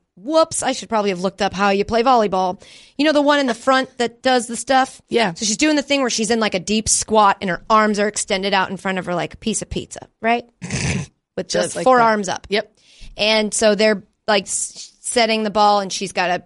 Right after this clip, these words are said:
Speaker 1: they're just, it's just her. I think they're doing drills where it's just her, but her teammates are around her. So she's got her, she's focused intently on the net and she's doing these things where she's, she waits for the ball to come and then she just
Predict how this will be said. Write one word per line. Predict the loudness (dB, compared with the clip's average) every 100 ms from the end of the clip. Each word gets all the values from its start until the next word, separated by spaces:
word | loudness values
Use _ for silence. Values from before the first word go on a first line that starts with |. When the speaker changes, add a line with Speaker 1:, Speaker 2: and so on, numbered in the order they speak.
| -4
Speaker 1:
they're | -4
just, | -4 -4
it's | -4 0
just | 0 -2
her. | -8 0 0 0 -10
I | _ _
think | -2 0
they're | 2
doing | 2 0
drills | -2 -2 -2
where | -4
it's | -4
just | -4 -4
her, | -6
but | -6
her |
teammates | -6 -2 0 -2 -2
are | -4
around | -4 -8
her. | -14 -18 _ _ _ _
So | -4
she's | 0 0
got | 0 0
her, | -2 -8 _ _
she's | -8 -6 -8
focused | 0 0 2 0 0
intently | 0 0 2 0
on | 2
the | 0
net | 2 2 0 _ _ _
and | -8
she's | -6 -2
doing | 0 2 2
these | 0 -2 -2
things | -2 -2 -4
where | -10
she's, | -10 -8 -10 -14
she | -10 -4
waits | 0 0 0 -2
for | 0
the |
ball | 2 2
to | 0
come | -4 -8 -8 -10
and | -10
then | -10
she | -12 -14
just | -14